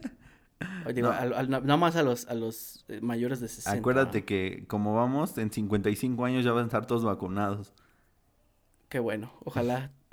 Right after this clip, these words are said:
Speaker 1: ojalá mis hijos lo logren ver, güey.
Speaker 2: Mis nietos, si Dios quiere. <laughs>
Speaker 1: Si Dios les presta vida.
Speaker 2: Si Dios les presta vida, porque la neta yo hijos no voy a tener.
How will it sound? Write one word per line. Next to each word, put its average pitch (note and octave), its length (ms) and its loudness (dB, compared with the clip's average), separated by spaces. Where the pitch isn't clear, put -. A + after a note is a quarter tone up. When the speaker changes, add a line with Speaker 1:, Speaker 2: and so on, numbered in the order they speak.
Speaker 1:
ojalá C3+ 320 0
mis C#3+ 240 2
hijos C#3 280 -4
lo A#2 140 -2
logren A#2 380 -2
ver, A2+ 180 -4
güey. G#2+ 160 -12
Speaker 2:
Mis B2 260 2
nietos, B2+ 680 2
si - 180 -2
Dios A#2 320 4
quiere. B2+ 540 0
<laughs> - 40 -10
Speaker 1:
Si - 140 -10
Dios B2+ 240 0
les B2+ 200 -2
presta C#3 360 -4
vida. A#2 260 -4
Speaker 2:
Si G#2 100 -2
Dios A2 180 0
les A#2+ 100 0
presta B2 300 0
vida, A#2 240 2
porque G#2 260 -6
la G2+ 140 2
neta G#2+ 240 -2
yo A#2+ 160 0
hijos A#2+ 260 0
no A#2 80 0
voy A2+ 140 2
a G#2 160 -2
tener. F#2+ 400 -4